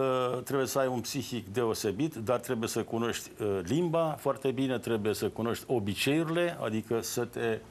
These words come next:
uh, să te strecori printre oameni, să te strecori printre obiceiurile lor, pentru a nu fi, uh, sub nicio formă nici măcar bănuiet, pentru că și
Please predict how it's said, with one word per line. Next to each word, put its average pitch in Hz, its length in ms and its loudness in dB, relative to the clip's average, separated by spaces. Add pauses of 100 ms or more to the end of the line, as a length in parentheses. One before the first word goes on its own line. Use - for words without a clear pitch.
(380)
uh, 127 80 -2 (240)
să - 160 0
te 117 160 0
strecori 165 560 2
printre 107 560 2 (120)
oameni, 156 480 2
să 120 140 -2
te 113 140 0
strecori 131 400 -2
printre 110 320 0
obiceiurile 107 540 2
lor, 143 100 -2
pentru 127 280 0
a 113 80 4
nu 120 140 0
fi, 123 320 -2 (500)
uh, 127 140 0
sub 131 200 -2
nicio 135 220 2
formă 127 300 2
nici 131 160 0
măcar 123 500 4
bănuiet, 113 400 2 (200)
pentru 107 220 0
că 113 100 0
și 110 200 -4